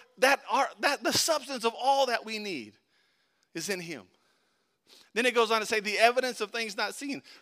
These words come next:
The word evidence there, it means the proof of. In, in Second Timothy three sixteen, where it says, "The scriptures inspired by God, useful to teach what is true, make us realize what's wrong in our lives, it corrects us, and, uh, when we're wrong, and it teaches us to do what's right."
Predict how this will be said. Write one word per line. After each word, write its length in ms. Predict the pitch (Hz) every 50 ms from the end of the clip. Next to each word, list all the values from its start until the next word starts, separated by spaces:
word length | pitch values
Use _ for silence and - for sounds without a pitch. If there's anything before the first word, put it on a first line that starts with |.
| _
The 80 | - -
word 240 | 202 240 240 226 208 -
evidence 500 | 220 247 254 240 240 226 214 202 196 -
there, 340 | - 196 190 196 214 214 196 - - - - -
it 100 | - 208
means 240 | 220 226 226 214 156
the 140 | - 202 180
proof 360 | - - 233 254 269 247 - -
of. 360 | - 160 156 170 196 202 - - - - - -
In, 160 | 202 202 208
in 160 | - 202 185
Second 440 | 170 - - 240 247 - 254 214 190
Timothy 400 | - 240 226 214 208 - 214 190
three 400 | - - 214 226 233 233 220 - - - -
sixteen, 720 | - - - 269 - - - - 262 262 254 226 214 202 -
where 180 | 175 185 196
it 100 | 190 180
says, 240 | - - 214 202 185
"The 200 | 165 185 165 160
scriptures 520 | 156 - - - 220 220 220 - 214 202 196
inspired 420 | 196 185 - 208 196 196 196 185
by 120 | 190 190
God, 260 | 185 196 196 196 190 190
useful 280 | 190 185 - - 190
to 80 | 185 170
teach 260 | - 208 202 185 -
what 120 | 196 190
is 80 | 180 175
true, 400 | - - - 208 214 208 208 190 - - - - _ -
make 160 | 185 180 180
us 140 | 185 - -
realize 260 | 202 196 196 190 175
what's 160 | 190 180 -
wrong 220 | 196 202 202 202
in 60 | 202 196
our 100 | 190 185
lives, 260 | 185 190 185 185 165
it 100 | 165 - -
corrects 320 | 202 202 202 196 - -
us, 180 | 202 196 - - - - - - - - - - _ _ _ _ _ -
and, 320 | 160 160 156 151 147 151
uh, 200 | 151 147 143 139
when 180 | 147 175 180 175
we're 140 | 170 165
wrong, 340 | 165 185 196 202 208 202 208
and 100 | 185 165
it 80 | 156 -
teaches 220 | - 202 185 -
us 120 | 190 - -
to 60 | 170
do 120 | 196 202
what's 220 | 190 190 175 - 180
right." 340 | 190 190 196 202 196 175